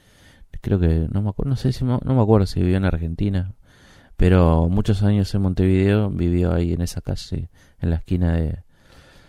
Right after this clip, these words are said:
de Gonzalo Ramírez y Martínez Trueba, ahí donde está la, la Posada del Pan, aún cerquita de la po-, de la Posada del Pan. Es, eso, ese punto sí que lo tengo mucho más presente porque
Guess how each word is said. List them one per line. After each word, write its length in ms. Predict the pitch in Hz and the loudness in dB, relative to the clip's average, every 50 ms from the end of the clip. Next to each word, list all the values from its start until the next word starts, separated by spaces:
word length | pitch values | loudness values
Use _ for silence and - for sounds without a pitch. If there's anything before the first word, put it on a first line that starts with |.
| - - - - - - _ _ - - - - | -20 -20 -20 -20 -20 -20 _ _ -20 -20 -2 4
de 80 | - | 6
Gonzalo 460 | 98 95 95 95 - 107 104 104 101 98 | 8 8 8 6 6 6 8 8 8 8
Ramírez 520 | 98 95 92 98 104 98 101 92 - - | 6 6 4 4 4 4 4 4 4 2
y 680 | 95 92 90 87 85 85 85 82 82 85 85 82 82 82 - - - | 2 2 4 4 4 4 4 4 4 4 2 2 2 0 -2 -2 -4
Martínez 600 | 82 82 85 85 82 82 - - 98 92 90 - | -2 0 2 2 2 2 2 2 2 2 2 2
Trueba, 360 | - 104 107 107 101 80 90 | 4 6 8 8 8 8 6
ahí 140 | 98 101 107 | 6 8 8
donde 160 | 113 110 98 | 8 6 6
está 220 | 95 - 113 107 | 4 4 4 6
la, 460 | 101 98 92 90 87 87 85 85 82 80 80 80 80 78 78 | 6 6 6 4 4 4 4 2 0 -2 -2 -4 -6 -4 -2
la 120 | - 95 92 | 0 4 6
Posada 340 | - - - - 113 107 | 6 6 6 6 6 6
del 140 | 101 92 92 | 6 4 4
Pan, 400 | - - 123 120 110 95 87 82 82 - | 2 2 2 2 2 2 0 -2 -4 -4
aún 480 | - 95 92 95 92 92 90 82 78 | 0 0 2 2 2 0 -2 -2 -4
cerquita 460 | - - - 90 - - 110 101 104 98 | -4 -2 -2 -2 -2 0 2 2 4 4
de 60 | 92 | 4
la 180 | 90 87 87 | 4 2 2
po-, 240 | 76 - 87 87 85 - | 2 2 2 2 0 0
de 140 | - 90 | 0 0
la 120 | 90 90 90 | 0 2 2
Posada 340 | - 90 82 - - 104 98 | 2 0 0 0 0 2 2
del 120 | 90 87 | 2 0
Pan. 340 | - - 104 104 90 85 - - | 0 0 -2 0 -2 -2 -6 -8
Es, 300 | - - - 104 - - - - - - _ _ _ - - _ _ | -8 -6 -4 -4 -4 -6 -12 -20 -20 -20 _ _ _ -20 -20 _ _
eso, 260 | - 117 117 123 123 - - | 4 4 4 4 2 2 2
ese 300 | - 127 120 - 123 110 | 2 2 4 2 2 4
punto 340 | - - 131 131 123 135 | 6 6 6 4 4 2
sí 220 | 117 - - 120 113 | 2 2 0 -2 0
que 100 | - 104 | 0 2
lo 140 | 98 95 90 | 2 2 2
tengo 300 | - 104 104 101 98 98 | 2 0 0 2 0 0
mucho 300 | 101 107 101 - 104 98 | 0 0 0 0 0 2
más 180 | 104 101 101 | 2 0 2
presente 520 | - - 95 95 - - 110 110 107 110 104 | 2 2 0 0 0 -4 -4 -2 -2 -2 -2
porque 580 | 95 95 95 - - 95 92 87 85 - - | 0 0 -2 -2 -4 -4 -4 -4 -4 -6 -8